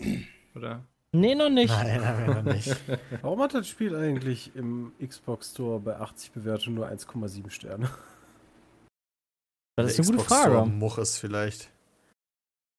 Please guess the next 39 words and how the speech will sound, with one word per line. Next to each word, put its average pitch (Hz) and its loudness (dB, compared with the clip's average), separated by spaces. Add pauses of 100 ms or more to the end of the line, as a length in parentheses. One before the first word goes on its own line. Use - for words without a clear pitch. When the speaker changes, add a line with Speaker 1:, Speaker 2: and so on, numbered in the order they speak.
Speaker 2:
Weil 131 6
einfach 147 4
jeder 143 6
hatet. 143 6
<laughs> - 2 (1000)
Speaker 1:
Hm. 101 -8
Speaker 4:
Ah. 104 -6 (1200)
Speaker 3:
Also 110 2
das 107 -2
Spiel 117 -2
ist 113 0
ja, 117 2
also 104 -2
wenn 113 2
ich 110 -4
mir 113 -2
auch 104 0
so - -4
Metacritic 131 -2
angucke, 110 -8
das, 107 -6
also 117 -2
vielleicht, 117 -2
weil 123 0
es - -4
ein 120 -6
bisschen 113 -4
instabil 196 -4
ist, 220 0
da 131 2
hatte 127 -2
ich 127 -8
auf 113 -8
jeden 131 -6
Fall 104 -6
auch - -6
schon - -6
Schwierigkeiten. 196 0
Speaker 4:
Ja. - -20